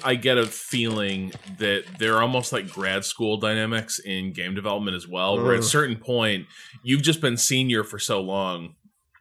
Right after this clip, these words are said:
Speaker 1: that you are not, you've moved into sort of the detached P I role,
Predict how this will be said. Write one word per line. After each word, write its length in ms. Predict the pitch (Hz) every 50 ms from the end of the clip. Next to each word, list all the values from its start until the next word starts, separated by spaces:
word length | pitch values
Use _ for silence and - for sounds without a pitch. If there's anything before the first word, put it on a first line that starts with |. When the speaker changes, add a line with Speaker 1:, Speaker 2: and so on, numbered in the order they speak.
| _ _ _ - - - -
Speaker 1:
that 220 | - 127 127 127 123
you 160 | 123 123 120
are 140 | 113 104 104
not, 440 | 104 107 110 113 117 117 110 - 120
you've 140 | 117 110
moved 300 | 107 120 127 131 127 120
into 320 | 131 123 120 117 - 139 113
sort 260 | - - 131 113 110
of 140 | 107 101 95
the 320 | 101 101 101 98 95 92 - - - - - - - 123
detached 720 | 110 127 120 - - - 127 123 120 117 117 - - - -
P 260 | - - 143 120 107
I 240 | 101 98 98 95 95
role, 540 | 92 82 82 76 64 62 58 62 - -